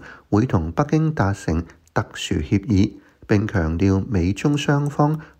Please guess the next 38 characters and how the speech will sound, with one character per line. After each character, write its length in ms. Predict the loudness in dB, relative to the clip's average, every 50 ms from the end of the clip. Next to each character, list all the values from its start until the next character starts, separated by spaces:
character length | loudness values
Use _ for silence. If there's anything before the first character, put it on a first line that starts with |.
| _ 0
每 200 | 2 2 4 4
日 220 | 4 2 0 -2 0
都 200 | 0 2 2 4
有 180 | 2 2 2
接 160 | 0 -2 -2 -4
觸。 320 | -2 0 0 0 0 0 -2 -8 -18 _ _ _ _ _ _ _ _ _ _ _
白 100 | -4 -4
宮 320 | -2 0 2 2 2 2 2
新 160 | 2 0 2
聞 280 | 2 2 0 0 -2 -2
秘 220 | 0 2 2 2
書 220 | 2 2 2 2
長 300 | 2 2 2 0 0 -2 -4 -8 -16 -20 -20 -20 -14 _ 0
萊 260 | 2 2 4 4 2
維 300 | 2 2 2 2 2 0
特 160 | 0 0 -2
喺 260 | -2 0 0 0 0
星 180 | 0 0 0 0
期 120 | 2 2
二 580 | 0 0 2 2 2 2 2 2 2 2 2 2
嘅 40 | 0 -2
新 180 | -4 -2 0
聞 260 | 2 2 2 0 -2
簡 300 | -2 -2 0 0 0 0
報 180 | 0 0 0 2
會 120 | 2 0 0
中 180 | 0 0 -2
透 200 | 0 0 0 2
露， 260 | 4 4 4 4 2 0 -4 -16 -20 -20 -14 _ 0
呢 120 | 2 4
個 120 | 4 4 2
星 280 | 2 0 0 2 2
期 280 | 2 2 2 2 0 0
美 260 | 0 0 0 2 0
方 340 | 0 0 0 0 0 0 -2 -4
正 280 | 0 0 0 0 0
在 280 | -2 -2 -2 -2 -2 0
同 240 | 0 0 0 0